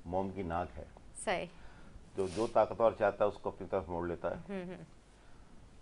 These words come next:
Speaker 1: तो अगर कानून का ये हाल होगा तो बकाया मुल्क का हाल भी उसी, उसी की तराजू में आप देख लें,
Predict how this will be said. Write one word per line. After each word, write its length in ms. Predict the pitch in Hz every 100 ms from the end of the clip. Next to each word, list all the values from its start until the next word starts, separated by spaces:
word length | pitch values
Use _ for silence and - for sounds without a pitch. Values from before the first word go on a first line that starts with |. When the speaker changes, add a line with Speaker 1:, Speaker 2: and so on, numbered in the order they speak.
| - -
Speaker 1:
तो 60 |
अगर 140 | 104 113
कानून 380 | - 107 117
का 100 | 127
ये 100 | 120
हाल 180 | 113 110
होगा 180 | 117 117
तो 80 | 110
बकाया 380 | 101 98 107 110
मुल्क 220 | 104 104
का 140 | 110
हाल 180 | 98 101
भी 140 | 101
उसी, 340 | 110 - 120 - -
उसी 260 | 107 123
की 460 | 117 113 107 90 - -
तराजू 300 | 98 107 107
में 140 | 110 104
आप 80 |
देख 260 | 92 95
लें, 100 | 90